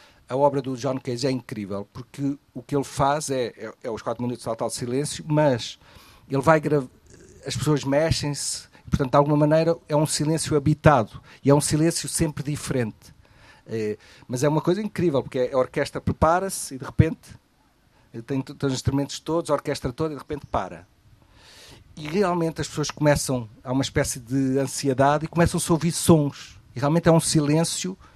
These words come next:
que, que não é totalmente silêncio, também é uma das coisas que não é. Mas pronto,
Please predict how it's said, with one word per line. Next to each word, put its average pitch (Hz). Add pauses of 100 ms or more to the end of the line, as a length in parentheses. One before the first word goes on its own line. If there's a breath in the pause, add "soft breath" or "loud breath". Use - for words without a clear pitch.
(360 soft breath)
que, 151
que -
não 156
é 165
totalmente 156
silêncio, 147
também 120
é 123
uma 123
das 123
coisas 123 (100)
que -
não 127
é. 120 (340 loud breath)
Mas 151
pronto, -